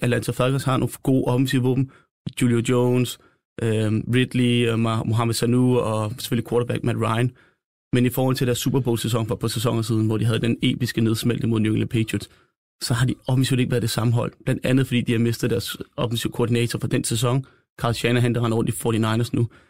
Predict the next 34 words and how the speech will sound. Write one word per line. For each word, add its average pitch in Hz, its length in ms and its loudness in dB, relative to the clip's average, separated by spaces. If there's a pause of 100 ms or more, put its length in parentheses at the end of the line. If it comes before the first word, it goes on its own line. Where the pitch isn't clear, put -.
(140)
Så - 80 0
de 143 140 0
to 143 220 0
sæsoner, 131 440 0 (100)
eller 113 120 -2
halvanden 117 260 0
sæson 120 360 0
siden 127 280 2
da, 117 140 0 (460)
der 120 60 -2
har - 80 -2
det 127 100 0
bare 123 120 2
ikke 131 100 -2
været 131 120 2
det 123 80 -2
samme. 117 300 0 (640)
Og, 113 320 2
øhm, 107 400 2 (400)
og 127 100 2
imod 123 240 2
et 131 60 2
meget 127 300 2
mere 131 160 0
fysisk - 320 -2
dominerende 123 380 2
hold, 127 140 0
jamen, 120 140 -2
så 123 100 -4
forventer 117 240 0
de 117 60 -4
at 117 60 -4
få 117 80 -4
problemer. 117 340 -2